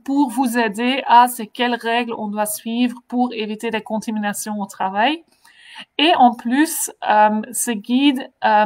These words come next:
doit être respecté par l'employeur. Si c'est pas le cas, le, euh, le syndicat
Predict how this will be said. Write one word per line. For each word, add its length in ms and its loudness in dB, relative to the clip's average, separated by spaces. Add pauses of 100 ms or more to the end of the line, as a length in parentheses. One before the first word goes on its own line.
(120)
doit 460 4
être 200 0
respecté 680 -8
par 220 -6
l'employeur. 760 -2 (120)
Si 160 -8
c'est 280 -6
pas 140 4
le 120 0
cas, 380 4 (340)
le, 160 -2
euh, 920 -6
le 100 -10
syndicat 880 2